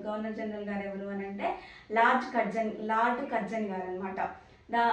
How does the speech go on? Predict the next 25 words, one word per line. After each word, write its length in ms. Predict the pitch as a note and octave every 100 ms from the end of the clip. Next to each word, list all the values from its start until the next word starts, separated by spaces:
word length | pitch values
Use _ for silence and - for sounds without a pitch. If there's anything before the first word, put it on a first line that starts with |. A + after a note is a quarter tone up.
| A#3
ఆర్కియాలజీ 500 | B3 B3 C#4+ C#4 B3+
డిపార్ట్‌మెంట్ 520 | B3+ B3 B3 A#3+ A#3+
యొక్క 280 | A#3 A#3+ C#4+
ఫస్ట్ 440 | C4 A#3+ - C#4+
డైరెక్టర్ 460 | B3 A3+ A3+ B3 A3
జనరల్ 300 | A#3 A3+ A3
వచ్చేసి 580 | G#3+ A#3 A#3 D4 D4 G#3+
అలెగ్జాండర్ 560 | A3 G#3+ A#3+ A3+ G#3+
కన్నింగ్‌హోమ్. 600 | - G3+ G#3 G#3+ A#3+ E4 F4+ -
దాని 300 | G#3 A3+ A3+ A3+
తర్వాత 480 | G#3+ A3+ C4 C#4 C4+
క్లోజ్ 260 | A3+ A#3
చేసిన 280 | B3 A#3 A#3+
తర్వాత 280 | A3 A3+ B3
మళ్ళీ 360 | A3 G#3+ A#3+
రీస్టార్ట్ 440 | A3+ A#3 B3+ A#3 A#3
చేసిన 260 | A3 A3
తర్వాత 380 | G#3 G#3 G#3+ G#3+ - - - - - B3
ఉన్న 180 | B3+
డైరెక్టర్ 440 | B3+ A#3+ A#3 B3 A3+
జనరల్ 340 | A#3 A3+ A3
పేరు 180 | A3+ C4
సర్ 240 | - A#3
జాన్ 320 | G#3 G#3+ G#3 G#3
మార్షల్. 420 | G3+ G3+ C#4+